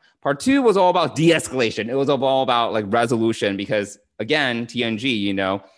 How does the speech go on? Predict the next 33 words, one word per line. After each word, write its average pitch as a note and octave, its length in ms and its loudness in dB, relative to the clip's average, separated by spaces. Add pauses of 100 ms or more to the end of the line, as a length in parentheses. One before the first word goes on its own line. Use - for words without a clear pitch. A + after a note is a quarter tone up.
(240)
by A#2 180 -2
the G#2+ 40 -8
time C#3 180 -2
this B2+ 100 -4
episode's A#2+ 380 -2
over, A2+ 500 2 (100)
we B2 160 4
need C#3+ 200 4
to, A#2+ 400 -2 (440)
we B2+ 120 2
need C#3 200 4
to C3+ 80 -6
go A#2+ 140 2
back A2+ 240 -2
to A2 100 -6
status G#2 380 -2
quo A2+ 220 0
for G#2 120 -4
the G2 80 -2
most F2+ 300 -6
part. F2 300 -2 (320)
I G#2+ 40 -6
mean, G#2 120 -2
there's G#2 160 -4
a - 20 0
little A2+ 200 2
bit F#2+ 280 2
of F2 260 -2
resolution F#2 480 -4
that F2 140 -2
happens F2+ 260 -8
in E2 120 -12
family, F#2+ 640 -8